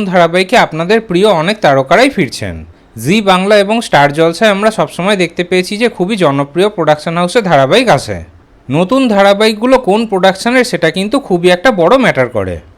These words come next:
প্রোডাকশন হাউস ভালো হলে আমাদের একটা ভরসা থাকে যে এই নতুন ধারাবাহিকটি হয়তো জনপ্রিয়তা পাবে,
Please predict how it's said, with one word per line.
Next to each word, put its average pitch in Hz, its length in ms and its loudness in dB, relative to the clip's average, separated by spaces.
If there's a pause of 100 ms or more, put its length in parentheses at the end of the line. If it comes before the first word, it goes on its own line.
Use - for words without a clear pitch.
প্রোডাকশন 202 540 2
হাউস 262 220 2
ভালো 160 320 0
হলে 220 200 0
আমাদের 175 320 0
একটা 185 220 0
ভরসা 165 360 -2
থাকে 185 240 -4
যে 240 140 -2
এই 226 160 0
নতুন 180 240 -6
ধারাবাহিকটি 160 540 0
হয়তো 202 220 0
জনপ্রিয়তা 165 580 0
পাবে, 101 300 -2